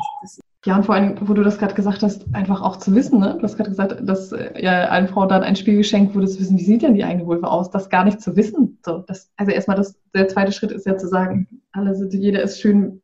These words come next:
Speaker 2: so, wie wir sind und gleichzeitig gar nicht zu wissen, wie sie sich eigentlich aus. So, das ist ja auch nochmal quasi der Schritt vorweg. Wie, also was für eine
Speaker 1: Mhm.
Speaker 2: Paradoxie.
Speaker 1: Ja, weil, weil wir eben zum Beispiel als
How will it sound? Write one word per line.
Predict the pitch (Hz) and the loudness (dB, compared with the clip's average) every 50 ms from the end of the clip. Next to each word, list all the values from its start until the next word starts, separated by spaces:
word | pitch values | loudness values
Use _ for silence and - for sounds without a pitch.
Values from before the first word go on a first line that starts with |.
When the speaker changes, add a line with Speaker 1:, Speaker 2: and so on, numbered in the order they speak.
| _ _ | _ _
Speaker 2:
so, | - 185 190 190 - 190 - _ | -4 -2 -2 -2 -2 -6 -10 _
wie | - 208 196 | -4 -2 0
wir | 196 196 185 | 2 2 2
sind | 190 208 226 226 - | 2 2 0 0 -2
und | 196 185 | -6 -4
gleichzeitig | - 196 190 - - 208 196 190 - | -2 -4 -4 -4 -6 -8 -8 -8 -8
gar | - 185 185 | -6 -4 -4
nicht | 185 185 - | -4 -4 -4
zu | - - | -6 -8
wissen, | 185 233 - - 202 | -8 -8 -6 -6 -6
wie | 175 175 | -6 -8
sie | 175 | -10
sich | 175 - - | -14 -16 -16
eigentlich | 165 160 - _ 156 _ - | -16 -16 -18 _ _ _ -14
aus. | - - 320 311 _ _ _ _ _ _ _ _ _ _ _ _ | -12 -12 -12 -12 _ _ _ _ _ _ _ _ _ _ _ _
So, | _ - 190 202 | _ -14 -14 -12
das | 190 - - | -14 -14 -18
ist | 233 196 - | -10 -6 -2
ja | 180 - - | -2 -2 -2
auch | 190 190 | 0 0
nochmal | 202 202 196 196 190 | 0 2 2 2 0
quasi | 190 - 196 196 190 190 | 2 2 2 2 2 2
der | 190 185 | 0 -2
Schritt | - - 196 - | -2 -4 -6 -4
vorweg. | - 180 175 180 214 220 - - _ _ _ _ _ _ - | -4 -2 0 0 0 -2 -4 -8 _ _ _ _ _ _ -6
Wie, | - 175 190 - 190 196 202 196 196 202 196 - | -4 -2 -2 2 4 4 6 6 4 2 0 -2
also | 190 180 180 | -4 -4 -2
was | 196 202 - | -2 -2 0
für | 220 | 0
eine | 196 196 202 - | 2 2 2 2
Speaker 1:
Mhm. | |
Speaker 2:
Paradoxie. | 185 190 190 190 190 190 190 - - - 220 214 220 214 220 - _ _ _ _ _ _ _ _ _ _ _ _ _ _ _ _ - - | 2 0 0 0 0 -2 -4 -4 0 2 4 4 4 2 -2 -12 _ _ _ _ _ _ _ _ _ _ _ _ _ _ _ _ -10 -6
Speaker 1:
Ja, | 208 208 247 330 349 - - - | -4 -4 -4 -4 -8 -12 -10 -6
weil, | - 196 185 - 190 | -4 -4 -4 -2 0
weil | 175 185 196 208 202 | 2 2 2 4 4
wir | 202 185 | 4 4
eben | - 240 302 370 330 - | 4 4 2 2 0 0
zum | - 226 208 | -2 -2 -2
Beispiel | 202 196 196 - - 202 - | -2 -2 -2 -2 -2 -4 -2
als | 196 196 190 - - - | -2 -2 -2 -4 -8 -16